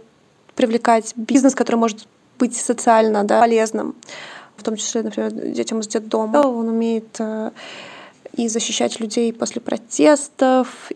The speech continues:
и быть наблюдателями во время при-, всяких выборных процессов. То есть Лёша такой гражданский активист очень широкого профиля. Сейчас, да, идёт в политику.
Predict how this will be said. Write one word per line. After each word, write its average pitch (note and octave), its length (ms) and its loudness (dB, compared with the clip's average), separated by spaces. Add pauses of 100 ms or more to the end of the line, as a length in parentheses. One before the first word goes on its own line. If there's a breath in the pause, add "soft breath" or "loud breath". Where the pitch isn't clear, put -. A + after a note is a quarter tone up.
и A3+ 480 -2
быть - 180 -2
наблюдателями B3 1400 2
во A#3+ 120 2
время A#3+ 280 0
при-, A#3 160 -8
всяких - 360 -4
выборных A#3+ 400 0
процессов. A#3 640 0
То - 80 -4
есть A#3 120 -2
Лёша B3+ 180 0
такой B3 440 2 (100)
гражданский D#4 520 6
активист C#4 580 2
очень B3+ 240 0
широкого A#3+ 500 -2
профиля. D#4 800 4 (880)
Сейчас, A#3+ 400 0 (240)
да, A#3 360 0 (600)
идёт A#3 260 -4
в - 80 -16
политику. D#4 680 -2